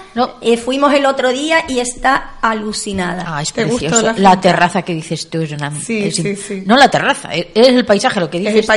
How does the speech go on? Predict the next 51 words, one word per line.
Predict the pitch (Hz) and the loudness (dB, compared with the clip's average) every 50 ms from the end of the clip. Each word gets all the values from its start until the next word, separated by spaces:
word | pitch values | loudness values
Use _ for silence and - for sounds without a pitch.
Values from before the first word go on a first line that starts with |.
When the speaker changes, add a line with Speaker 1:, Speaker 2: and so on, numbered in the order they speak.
| 226 240 233 | 2 0 -2
Speaker 3:
paisaje. | 196 185 180 170 185 175 - - - - - _ - | -2 -4 -6 -8 -10 -12 -12 -14 -16 -16 -12 _ 0
Speaker 1:
Aquella | 196 202 196 196 226 220 226 214 | 2 2 2 2 0 2 2 2
brisa, | 202 202 220 190 214 | 2 0 -4 -4 -4
aquel, | - 202 - 214 208 202 202 214 214 196 170 - | -6 -4 -2 0 0 2 2 0 0 -2 -2 -4
aquella | 208 196 - 233 226 214 | -4 -2 0 0 0 0
brisa | 208 208 196 220 214 | 0 -2 -2 -4 -2
que | - 202 180 | -4 -4 -4
corre | - 190 202 190 | -2 -2 -4 -2
con | - 196 180 | -4 -6 -6
todos | 165 180 185 180 | -4 -6 -6 -6
los | 180 175 170 | -6 -6 -6
árboles | 170 156 - 175 170 | -8 -8 -8 -8 -2
Speaker 3:
Pues | 175 233 226 | -2 0 2
Speaker 1:
y | 240 | 2
Speaker 3:
ahí | 220 220 262 | 2 2 4
es | 269 | 2
Speaker 1:
tantos | 247 247 240 | 2 2 4
Speaker 3:
donde | 233 226 | 4 4
haremos | 214 220 226 165 - 247 | 4 4 4 4 6 4
la | 233 | 4
Speaker 1:
pájaros. | 202 185 214 208 - | 4 4 0 0 0
Speaker 3:
clase | - 226 214 202 | 0 -2 -2 -2
de | 196 | -2
yoga | 190 196 196 196 190 | 0 0 0 0 0
este | 190 190 - 202 | -2 -2 -8 -10
sábado. | 190 - - 165 165 170 180 190 | -8 -8 -10 -10 -10 -10 -10 -6
Speaker 1:
Qué | 185 190 | -2 -2
bonito, | 180 180 185 175 165 160 151 156 - 151 | 0 0 0 -2 -2 -6 -8 -8 -10 -10
es, | 151 - - 180 196 196 180 | -10 -6 -4 -2 -2 -2 -2
el | 147 160 180 175 | -2 -2 -2 -2
sitio | - 233 226 254 | -2 -2 0 0
es | 247 - 208 | 0 0 -2
Speaker 2:
Es | 165 | 0
que, | - | 2
Speaker 1:
espectacular. | 269 254 - 147 147 - 139 131 120 - | 2 2 2 -2 -6 -8 -10 -12 -8 -6
Speaker 2:
es | 247 247 | -6 -4
que | - - 262 | 0 0 0
el | 254 220 | 2 4
Valle | 233 214 208 208 | 2 2 2 0
en | 202 190 | -2 0
general | 175 202 202 196 185 175 170 180 202 208 - - - - _ _ _ _ _ | 0 0 0 -2 -2 0 2 0 0 -2 -4 -12 -20 -20 _ _ _ _ _
es | - 208 208 - | -8 -8 -8 -6
una | - 202 208 196 185 180 | -8 -8 -8 -6 -8 -8
maravilla. | 170 170 - 190 196 214 196 - - - | -8 -10 -12 -14 -16 -16 -16 -12 -12 -10
Speaker 3:
Sí. | - 226 196 175 165 160 160 - - _ | -10 -8 -10 -10 -12 -14 -16 -20 -12 _
Speaker 1:
Perdona, | - 202 190 196 220 226 240 208 214 | 0 2 4 4 6 6 4 4 6
Pepi. | 226 226 262 | 6 6 6
Speaker 2:
Hay | 262 220 | 6 4
que | 214 247 | 2 2
disfrutarlo. | 247 240 233 - 220 220 214 220 202 202 196 - | 0 -2 -4 -4 -4 -4 -2 -2 0 0 0 2
Speaker 1:
Sí, | 202 190 190 | 0 0 -2